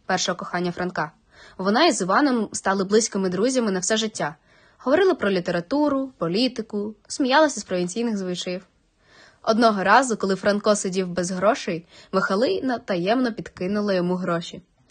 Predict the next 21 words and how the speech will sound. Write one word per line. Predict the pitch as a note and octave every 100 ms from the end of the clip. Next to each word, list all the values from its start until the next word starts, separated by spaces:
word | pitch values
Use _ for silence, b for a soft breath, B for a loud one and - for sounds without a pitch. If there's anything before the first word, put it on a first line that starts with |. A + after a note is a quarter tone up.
| B B
Ну | G#4+
так, | G#4 -
щоб | B3
не | A#3
принизити. | A3 B3 F#3 E3 D#3 E3 _ _ _ _ _ _ _ _ b b b
А | -
коли | G3 A3+
Наталія | A#3+ A#3 B3+ B3
Кобрицька | A#3 A3 A3+ A3 -
зібрала | F#3+ G3 G3+ G3+
видати | G3 G#3 G3 F3+ F3+ F3 B B B _ -
жіночий | G3 G#3 G3+ G3+
альманах, | F#3 F#3 F3+ C4 G4+ - _ _ _ _ -
"Перший | A#3+ - G#3
вінок", | A#3 F#3 - - _ _ - B B
але | A3 B3+
не | D4+
мала | D4+ D4+ D4+
грошей | C#4 G3+ G3
на |
переписувача, | F#3+ G#3 A3+ F#3+ F3 E3 -